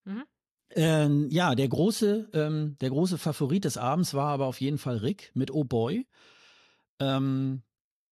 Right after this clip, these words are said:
Speaker 2: ja, vielleicht mal so in der, in, im Rückblick, was du so in den Proben gesehen hast, wie das dann letztendlich dann, ähm, am Freitagabend umgesetzt wurde. Gab's da irgendwie auch, äh, noch Unterschiede?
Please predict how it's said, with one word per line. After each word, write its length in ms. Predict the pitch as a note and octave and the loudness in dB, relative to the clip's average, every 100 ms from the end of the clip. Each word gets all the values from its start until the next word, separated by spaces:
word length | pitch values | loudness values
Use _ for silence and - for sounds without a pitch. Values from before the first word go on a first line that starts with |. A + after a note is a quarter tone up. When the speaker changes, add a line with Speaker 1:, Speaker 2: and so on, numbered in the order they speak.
| _ _ | _ _
Speaker 2:
ja, 200 | C#3+ F3+ | 0 2
vielleicht 320 | F#3+ D#3+ D#3+ E3+ | 2 2 2 2
mal 120 | D3 | 2
so 120 | C#3+ | 4
in 100 | C3+ | 4
der, 140 | B2+ | 2
in, 520 | A#2+ A#2+ B2+ - C3 B2+ | 2 2 -2 0 0 2
im 200 | C3+ C3 | 2 2
Rückblick, 480 | D3+ - F3 E3+ | 0 0 -4 -2
was 140 | D3 - | -6 -4
du 100 | C#3 | -2
so 140 | C3+ | 0
in 80 | B2 | 2
den 160 | B2 A2+ | 2 2
Proben 320 | D3 E3+ F#3+ | 0 2 2
gesehen 420 | D#3+ D3+ D#3+ C#3 | 0 0 0 0
hast, 220 | D3+ - | 0 -2
wie 80 | C3 | -4
das 160 | B2 - | -4 -2
dann 140 | C3+ | 0
letztendlich 500 | B2+ C3 C3+ C#3 - | 0 0 -4 -4 -2
dann, 340 | B2+ C3 B2+ - | 0 2 2 0
ähm, 340 | B2 A#2 A#2+ A2+ _ _ _ - | -2 0 0 -2 _ _ _ -4
am 200 | C3 B2 | -2 0
Freitagabend 580 | C3 C3 A#2+ A#2 A#2+ | -2 -2 -4 -2 0
umgesetzt 560 | C3+ D#3 D#3 D#3 D#3+ - | 2 2 2 0 -4 -2
wurde. 340 | D#3 E3 E3+ | 0 2 0
Gab's 300 | D#3+ C#3+ - | 0 -2 -2
da 240 | - B2 A#2 | -2 0 2
irgendwie 340 | C3 B2+ B2 | 2 0 0
auch, 300 | B2+ D3+ - | -2 -4 -6
äh, 140 | D#3+ E3 | -6 -2
noch 180 | D#3+ | -2
Unterschiede? 680 | - D#3+ F3 E3+ F#3 F3 A#3 | -2 -2 -2 -4 -4 -2 -4